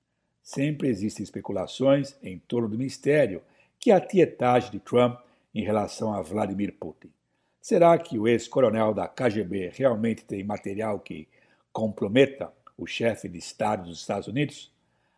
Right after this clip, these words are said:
Aquilo que em russo é conhecido como compromat?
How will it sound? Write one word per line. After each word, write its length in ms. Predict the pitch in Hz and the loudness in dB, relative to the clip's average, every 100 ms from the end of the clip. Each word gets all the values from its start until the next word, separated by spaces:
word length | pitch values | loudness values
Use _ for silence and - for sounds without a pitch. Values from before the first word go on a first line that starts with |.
| _ | _
Aquilo 400 | - - 120 113 | -10 -6 -2 0
que 160 | - 113 | 0 -4
em 100 | 104 | -6
russo 380 | 98 139 - 110 | -2 -2 -2 -4
é 20 | |
conhecido 540 | 123 107 104 - 101 | -2 -2 -4 -6 -8
como 400 | - 107 101 90 _ _ _ | -6 -6 -6 -10 _ _ _
compromat? 760 | - 123 104 104 98 139 - | 0 0 0 -4 -2 -2 -4